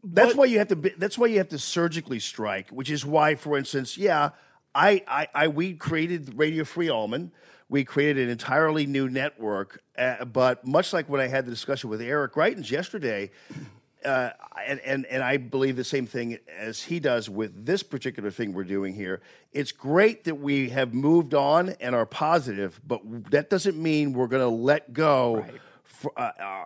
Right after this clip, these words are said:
Speaker 1: we're gonna, we're gonna unlock our teeth from the legs of these people who tried to make this all happen. And so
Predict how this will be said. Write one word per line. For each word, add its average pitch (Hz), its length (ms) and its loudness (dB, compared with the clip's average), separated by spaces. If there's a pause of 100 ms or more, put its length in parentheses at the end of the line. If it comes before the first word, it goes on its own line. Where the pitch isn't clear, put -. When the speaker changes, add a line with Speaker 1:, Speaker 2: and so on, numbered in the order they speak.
Speaker 1:
we're 127 140 2
gonna, 123 200 2
we're 120 180 -2
gonna 120 180 0 (100)
unlock 147 500 4
our 117 300 0 (160)
teeth 170 480 -4
from 113 520 0
the 107 460 -4 (200)
legs 143 480 4
of 143 60 0
these 117 180 -4
people 113 420 -2
who 117 260 -2
tried 127 400 -2
to 120 60 0
make 120 180 -6
this 107 160 -8
all 110 160 0
happen. 127 360 -4
And 95 100 -12
so 117 220 0